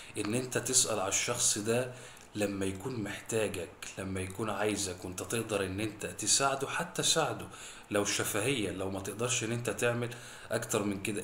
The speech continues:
يحس ان انت واقف جنبه، ان انت موجود معاه في الحلو والوحش. الاهتمام ان انت تحسس ان الطرف الاخر اللي قدامك ده مفيش في حياتك غيره،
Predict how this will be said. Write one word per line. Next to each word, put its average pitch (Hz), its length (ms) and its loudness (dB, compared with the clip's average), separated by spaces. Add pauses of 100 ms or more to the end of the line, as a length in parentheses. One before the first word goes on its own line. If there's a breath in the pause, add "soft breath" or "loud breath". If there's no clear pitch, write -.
يحس 123 500 4
ان 113 140 0
انت 139 200 -4
واقف 110 400 2
جنبه، 98 400 -2 (380 loud breath)
ان 101 100 0
انت 120 220 0
موجود 101 540 0
معاه 98 540 2 (380 loud breath)
في - 160 -2
الحلو - 460 -2 (500 loud breath)
والوحش. 101 840 0
الاهتمام 113 520 0
ان 156 100 4
انت 160 180 0
تحسس 123 580 4
ان 104 140 -2
الطرف 120 440 2
الاخر 110 380 0
اللي 98 160 0
قدامك 101 500 0
ده 113 240 0 (400 loud breath)
مفيش 98 300 4
في - 120 0
حياتك 110 420 2
غيره، 95 460 0